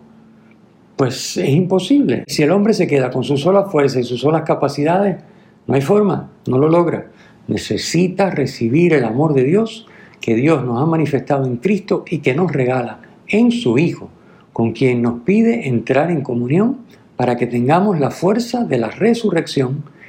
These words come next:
y podamos amar como Dios ama, porque será entonces Dios en nosotros amando. Ese es el gran regalo de la resurrección. Amar a toda costa hasta morir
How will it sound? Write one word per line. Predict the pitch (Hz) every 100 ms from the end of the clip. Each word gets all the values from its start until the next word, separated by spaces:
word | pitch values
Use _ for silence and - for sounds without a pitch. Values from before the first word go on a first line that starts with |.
| - _
y | 131
podamos | - 143 180 214 175
amar | 156 180 214
como | 139 123 127
Dios | 156
ama, | 139 156 107 - - _ _
porque | 113 -
será | 110 - 135
entonces | 151 139 156 147 147 110
Dios | 139 208 240 - - -
en | 131
nosotros | 117 110 160 165 175 175 -
amando. | 120 117 110 107
Ese | 113 165
es | 147
el | 120
gran | 131 147 220 262 277 - - - - -
regalo | 117 123 120 135 214 233 240 233
de | 156 131
la | 113
resurrección. | 107 - 185 185 175 - 143 139 - 101 87 - - _ - - - - _ _
Amar | 120 131 165 170 - -
a | - 131
toda | 139 170 170
costa | 147 - - 110
hasta | - - 123
morir | 120 117 156 247 -